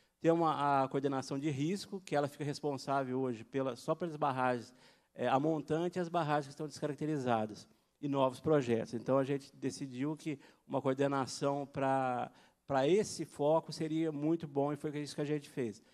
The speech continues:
Uma coordenação somente pra barragens de descaracterização, barragens remontantes e novos projetos. Né, e temos a divisão de monitoramento que cuida do nosso sistema de monitoramento remoto, que é o sig B M e, e sig B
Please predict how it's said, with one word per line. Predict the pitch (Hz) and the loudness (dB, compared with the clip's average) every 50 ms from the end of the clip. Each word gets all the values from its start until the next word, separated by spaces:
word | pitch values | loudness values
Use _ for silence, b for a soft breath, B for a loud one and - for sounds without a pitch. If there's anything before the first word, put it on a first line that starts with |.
| b b b b | b b b b
Uma | - 127 | -8 -4
coordenação | 120 127 127 139 139 135 131 - - 143 139 139 | -4 -2 -2 -2 0 -2 -2 -4 -4 -4 -4 -4
somente | 131 - 165 170 170 160 151 151 156 156 - - | -2 2 2 2 2 2 0 -2 -2 -2 -4 -6
pra | - - 143 139 131 | -4 -2 0 0 0
barragens | 127 127 113 107 123 127 123 | 0 -2 -2 0 0 -2 -2
de | 123 | -4
descaracterização, | - - - 131 123 127 127 120 123 123 117 120 - 143 151 165 175 | -6 -6 -6 -6 -4 -4 -4 -2 -2 -2 -4 -4 -6 -6 -4 -4 -4
barragens | 165 151 127 131 135 135 131 | -4 -4 -2 -2 -2 -2 -2
remontantes | 139 135 131 131 127 117 - 143 151 165 165 - - b b b b | -4 -6 -6 -6 -6 -6 -6 -6 -6 -6 -8 -10 -14 b b b b
e | - 160 | -8 -6
novos | 151 147 147 147 135 - | -4 0 0 0 -2 -2
projetos. | - 160 151 135 113 110 104 - - - - _ _ _ _ _ _ _ _ _ _ _ _ | -2 -2 -2 0 0 -2 -4 -6 -8 -18 -20 _ _ _ _ _ _ _ _ _ _ _ _
Né, | - 156 175 185 | 0 2 2 2
e | |
temos | 180 185 180 185 185 185 170 180 | 4 6 6 6 6 6 4 4
a | 190 175 160 165 | 4 4 4 4
divisão | 156 165 160 180 175 147 147 156 156 165 170 | 2 2 0 0 0 2 2 2 2 2 0
de | 160 170 | -2 -2
monitoramento | 156 160 165 165 165 175 175 180 180 175 160 165 165 165 - | -2 -2 -2 -2 -2 0 2 2 2 2 2 0 -2 -2 -4
que | 175 | -8
cuida | - 156 160 160 156 165 | -6 -4 -4 -4 -4 -4
do | 160 165 | -4 -2
nosso | 160 156 156 147 - | -2 0 -2 -2 -2
sistema | - 170 156 - - 151 147 147 | -4 -6 -6 -4 -4 -2 -2 -2
de | 147 | 0
monitoramento | 151 156 151 151 160 156 160 156 151 151 143 135 143 | -2 -2 -2 0 0 2 2 2 2 0 -2 -2 -2
remoto, | 156 165 160 156 143 127 117 110 - | -2 -2 0 0 0 0 0 0 -2
que | - 117 | -4 -6
é | |
o | 110 | -6
sig | - - 131 135 | -6 -6 -8 -4
B | 139 170 | -2 0
M | 170 160 151 151 151 151 151 143 139 - B B B B B - | 2 2 2 0 -2 -2 -4 -4 -6 -8 B B B B B -10
e, | - 135 135 127 123 120 - 113 | -6 -6 -4 -4 -6 -6 -8 -8
e | 113 | -10
sig | - - 135 131 | -10 -10 -12 -8
B | 135 151 | -4 -2